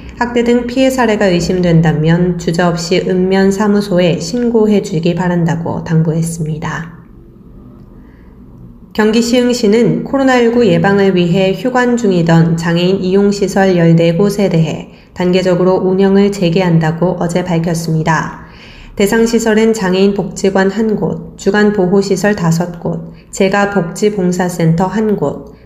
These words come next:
보호작업장 일곱 곳입니다. 이번 조치는 시설 휴관 장기화로 인한 장애인 돌봄 및 복지 서비스 제공 공백을 최소화하기 위해 실시됐습니다. 심윤식 장애인 복지과장은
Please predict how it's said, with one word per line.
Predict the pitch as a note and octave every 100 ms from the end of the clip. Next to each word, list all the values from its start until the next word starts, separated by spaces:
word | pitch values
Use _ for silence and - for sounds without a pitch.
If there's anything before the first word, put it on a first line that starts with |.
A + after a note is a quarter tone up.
| -
보호작업장 | G#3 G3 A3+ A3+ G#3 G3+ G3+ G#3+ G#3+ -
일곱 | E3+ F3 E3+
곳입니다. | F3 E3 E3 D3+ D#3+ C#3+ D3+ - - - - - -
이번 | G#3 A3+ A3
조치는 | G#3+ A3 G3+ A3 D#3+
시설 | D#3+ B3 A#3+ A#3+ A#3
휴관 | A#3+ B3 B3 B3
장기화로 | A#3 E3+ F3 G3 G3 F3+
인한 | E3 E3 F#3
장애인 | F3+ E3 E3 F3+
돌봄 | F3 F#3 F#3 G3 G3
및 | G3 G3
복지 | F3 E3 G3+
서비스 | G3+ G3+ F#3+ F#3 E3
제공 | F3 E3+ F3
공백을 | - D#3+ D#3+ D#3+ F3
최소화하기 | - B3+ B3 A#3+ G#3 F3+ E3+
위해 | E3 C#3+
실시됐습니다. | D#3+ G3+ F#3+ G3+ E3 D#3+ - C#3+ C#3+ C#3+ - - - - - - -
심윤식 | - B3 B3 A#3+ A#3+ A#3+ A#3+
장애인 | F#3+ F3 F#3+
복지과장은 | G3 E3+ - G3+ G3 E3+ D3+ F3 F3 E3